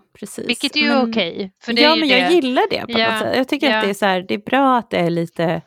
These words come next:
Speaker 1: Att det är lite, de har hållit tillbaka lite på livsfaran och... Jag menar, Donna hängde ändå i luften och höll på att ramla ner och dö.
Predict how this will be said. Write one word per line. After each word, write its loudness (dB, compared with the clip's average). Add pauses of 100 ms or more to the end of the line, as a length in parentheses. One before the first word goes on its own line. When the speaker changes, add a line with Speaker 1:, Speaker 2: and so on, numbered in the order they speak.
(760)
Speaker 1:
Att -6
det -2
är -2
lite, -2 (140)
de -6
har 0
hållit 0
tillbaka 0
lite -4
på -4
livsfaran -2
och... -10 (1000)
Jag -4
menar, 0 (220)
Donna 0
hängde -2
ändå -2
i -4
luften -6
och -6
höll -6
på -6
att -6
ramla -6
ner -8
och -10
dö. -2